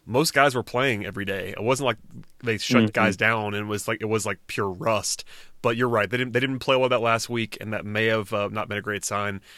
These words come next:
Speaker 1: I don't wanna take too much from that, but, uh, it's one of those things that you can definitely argue, uh, for or against, um, looking forward. But obviously, even without that, this is a situation where the Dodgers were just better, and we'll keep
Speaker 2: Yeah.
Speaker 1: saying that.
Speaker 2: That's a really good team. I mean, and, and they're built to win this year. I mean,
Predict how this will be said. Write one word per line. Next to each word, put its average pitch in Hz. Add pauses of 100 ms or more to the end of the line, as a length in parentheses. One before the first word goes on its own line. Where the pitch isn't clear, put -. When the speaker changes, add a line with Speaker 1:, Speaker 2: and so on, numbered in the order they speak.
(320)
Speaker 1:
I -
don't 120
wanna 110
take 104
too 113
much 107
from 107
that, 101
but, 101
uh, 98
it's -
one 113
of 101
those -
things 98
that 98
you 92
can 98
definitely 98
argue, 98 (380)
uh, 104 (140)
for 110
or 104
against, 95
um, 92
looking 95
forward. 98
But 98
obviously, 95 (400)
even 147
without 117
that, 98
this 110
is 98
a 98
situation 101
where 101
the 101
Dodgers 95
were 98
just 92
better, 95 (340)
and 101
we'll 101
keep -
Speaker 2:
Yeah. 175
Speaker 1:
saying 90
that. 78 (640)
Speaker 2:
That's 117
a 104
really 95
good 87
team. 92
I 131
mean, 131
and, 175
and 185
they're 190
built 185
to 143
win 190
this 87
year. 87
I 101
mean, 101